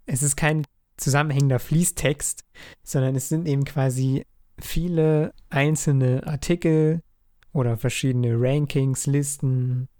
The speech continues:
Meinungen, all sowas. Das heißt, man liest quasi nicht einen Text hintereinander weg, sondern man liest so viele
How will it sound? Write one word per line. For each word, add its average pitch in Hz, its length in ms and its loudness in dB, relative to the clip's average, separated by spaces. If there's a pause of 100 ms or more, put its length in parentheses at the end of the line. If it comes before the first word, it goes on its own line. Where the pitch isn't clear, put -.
(160)
Meinungen, 127 960 2 (640)
all 127 200 0
sowas. 110 500 -2 (220)
Das - 180 -10
heißt, 131 240 -2
man 120 140 -2
liest 143 200 -2
quasi 127 280 -2
nicht 127 260 -4 (180)
einen 139 100 -2
Text - 280 -4
hintereinander 120 460 -2
weg, 196 160 -2
sondern 139 220 -2
man 127 240 0 (380)
liest 143 280 -2
so 135 140 0
viele 156 520 0